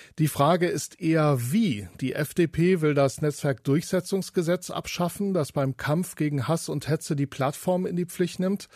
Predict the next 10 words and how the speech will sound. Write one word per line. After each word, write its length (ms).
Das 220
soll 260
wieder 240
stärker 460
über 180
eine 140
Selbstkontrolle 840
der 180
Tech-Branche 600
laufen. 460